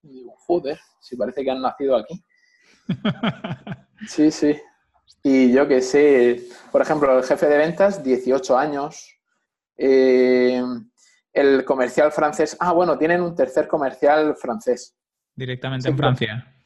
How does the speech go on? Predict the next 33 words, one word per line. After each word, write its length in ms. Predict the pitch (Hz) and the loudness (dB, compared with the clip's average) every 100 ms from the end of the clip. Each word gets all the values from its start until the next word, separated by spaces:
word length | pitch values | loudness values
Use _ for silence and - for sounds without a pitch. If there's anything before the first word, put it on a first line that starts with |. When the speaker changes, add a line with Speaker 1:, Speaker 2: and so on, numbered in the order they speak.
| _ _ - | _ _ -4
Speaker 1:
ese, 580 | 156 - 185 180 180 - | -4 0 2 2 -2 -10
no, 160 | 147 160 | -4 0
no, 260 | 165 135 | 0 0
lo 140 | 127 135 | 0 -2
tienen 260 | 151 170 175 | 0 0 0
en 100 | 175 | -4
España, 720 | 170 - 170 180 202 311 - _ _ _ _ - | -6 -4 -2 0 -4 -4 -14 _ _ _ _ 0
pero 200 | 127 131 | 2 2
que 120 | 131 | 2
lleva 240 | 131 143 | 2 2
el 60 | 147 | -2
mercado 320 | 123 135 131 | -2 0 0
francés. 440 | 135 110 110 - _ _ _ - | -2 -6 -8 -8 _ _ _ -6
Speaker 2:
Ajá. 260 | 131 131 127 | -2 0 2
Speaker 1:
Y, 680 | 143 143 139 135 131 127 123 120 113 - _ - | 0 0 -2 0 0 2 2 0 -6 -12 _ -8
y 140 | 165 | 0
ese 220 | 165 190 170 | 0 2 0
nadie 280 | 156 160 | 2 2
sabe 340 | 160 175 160 113 | 2 2 2 0
cuántos 420 | 160 - 165 165 | -2 0 -4 0
años 340 | 160 160 160 165 | -2 0 -2 2
lleva 320 | 180 190 202 | 4 4 2
porque 220 | 156 123 | 0 -2
lleva 180 | 117 139 | 0 0
más 200 | 135 151 | -2 -4
años 220 | 143 135 | -8 -8
que 100 | 139 | -6
nadie 300 | 143 165 - | 0 0 0
y 60 | 131 | -4
no 120 | 123 | -4
lo 140 | 123 113 | -2 -2
quiere 180 | 113 98 | -2 -4
decir. 340 | 78 - - | -6 -16 -20